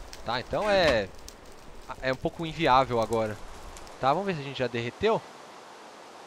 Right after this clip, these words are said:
Molten Nickel, Molten Invar.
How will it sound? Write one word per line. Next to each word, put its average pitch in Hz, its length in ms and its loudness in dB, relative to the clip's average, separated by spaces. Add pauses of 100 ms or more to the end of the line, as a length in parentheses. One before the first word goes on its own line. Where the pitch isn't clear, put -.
(440)
Molten 127 380 -2
Nickel, 202 600 -2 (100)
Molten 165 480 -2 (460)
Invar. 104 580 -2